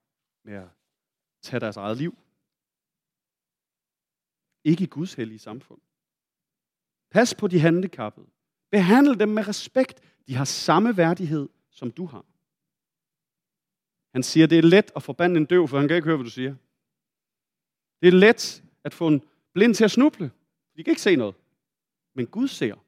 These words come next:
og Gud hører. Og Gud er på deres side.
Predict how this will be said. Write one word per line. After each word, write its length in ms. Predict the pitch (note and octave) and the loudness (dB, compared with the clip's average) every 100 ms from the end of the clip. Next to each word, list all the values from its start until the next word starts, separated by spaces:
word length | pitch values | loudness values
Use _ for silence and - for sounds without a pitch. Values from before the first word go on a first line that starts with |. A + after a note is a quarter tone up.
| _ _ | _ _
og 140 | - | -18
Gud 200 | A#3 C4 | -8 -6
hører. 220 | F#3+ G2+ G2 _ _ _ _ _ _ _ _ _ _ _ _ _ _ _ _ _ _ _ _ _ _ _ _ _ _ _ - | -6 -10 -12 _ _ _ _ _ _ _ _ _ _ _ _ _ _ _ _ _ _ _ _ _ _ _ _ _ _ _ -18
Og 100 | C#3 | -8
Gud 160 | E3 | -2
er 60 | G3 | -2
på 120 | F3 | -2
deres 200 | C#3+ C#3 | -8 -8
side. 340 | - F3 G#3+ | -8 -10 -10